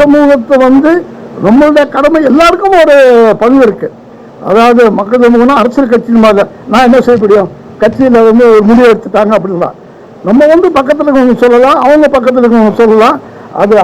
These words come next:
ஆசிரியர் இருந்தாலும் சரி, டாக்டர் இருந்தாலும், வழக்கறிஞர் இருந்தாலும் சரி, சாதாரண மக்களா இருந்தாலும் இதை வந்து, அ, மக்கள் சமூகம் வந்து எப்படி,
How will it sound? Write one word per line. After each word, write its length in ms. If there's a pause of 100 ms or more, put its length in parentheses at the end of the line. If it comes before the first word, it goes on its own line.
ஆசிரியர் 340
இருந்தாலும் 360
சரி, 140 (100)
டாக்டர் 320
இருந்தாலும், 460
வழக்கறிஞர் 400
இருந்தாலும் 320
சரி, 160 (380)
சாதாரண 360 (100)
மக்களா 300
இருந்தாலும் 400 (460)
இதை 180
வந்து, 240 (680)
அ, 200 (120)
மக்கள் 280 (100)
சமூகம் 460
வந்து 220 (1120)
எப்படி, 260